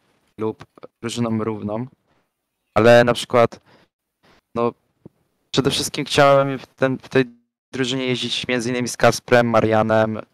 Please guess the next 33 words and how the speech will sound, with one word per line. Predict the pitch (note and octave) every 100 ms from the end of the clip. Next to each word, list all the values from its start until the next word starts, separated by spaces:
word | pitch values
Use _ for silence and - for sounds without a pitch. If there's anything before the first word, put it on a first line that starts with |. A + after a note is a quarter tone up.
| _ _ -
Jankiem | A2+ A2 A#2+ A2+
czy | - - A2+
Danielem, | A#2 A#2+ A2 G2+ G2+ _ _ _ -
Kubą | G#2+ G#2+
na | G#2
przykład | - A2
Wadasem, | G#2 G#2 G2+ G#2 G#2
no, | G#2 F#2 -
dlatego | G2+ A2 A2+ A2 A2+ G#2+ - _ _ _ _ _ _
ta | A#2+
kadra | A#2 A#2 A2+
się | -
opiera | A2+ A#2 A2
właśnie | A2+ - A2+
na | A2
ludziach | A2 A2 A2
z, | - -
albo | A2+ A2
Jar-, | A#2 G#2+ - _
Jarkiem. | - A2 G#2 - G2+ - _ _ _ _ -
Ta | A2 G#2+
kadra | A#2 A2+
się | A2 A2+
opiera | - A2+
na | A2+ A2
ludziach, | A2+ A2 - -
z |
którymi | - A#2 A2+
ja | A2+
po | A2+
prostu | A2+ A2 -
chcę | - C3
jeździć | B2 G#2 G2 -